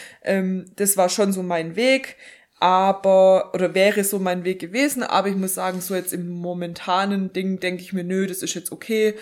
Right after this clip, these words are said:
Ähm, ich denk mal, das sind jetzt auch keine zehn Jahre mehr, die ich jetzt da irgendwie arbeite, ohne dass da mal ein Kind, äh, f-,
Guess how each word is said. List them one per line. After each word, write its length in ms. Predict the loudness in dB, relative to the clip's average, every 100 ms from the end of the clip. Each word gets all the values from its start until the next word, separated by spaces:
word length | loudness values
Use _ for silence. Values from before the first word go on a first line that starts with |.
| -16 -20 -4
Ähm, 300 | -2 -2 -6
ich 160 | -10 -6
denk 200 | -4 -2
mal, 120 | -4
das 140 | -4
sind 100 | -6
jetzt 160 | -6 -6
auch 80 | -8
keine 240 | -6 -6
zehn 260 | -4 -4 0
Jahre 260 | 2 2
mehr, 160 | 2 0
die 100 | -2
ich 80 | -6
jetzt 240 | -8 -4
da 200 | -2 0
irgendwie 300 | -2 -4 -2
arbeite, 460 | 0 0 0 0 -2
ohne 180 | -2 0
dass 220 | 0 0
da 100 | -4
mal 200 | -2 -4
ein 120 | -6
Kind, 400 | -4 -2 -2 -4
äh, 560 | -4 -4 -4 -6 -8 -12
f-, 400 | -16 -18 -18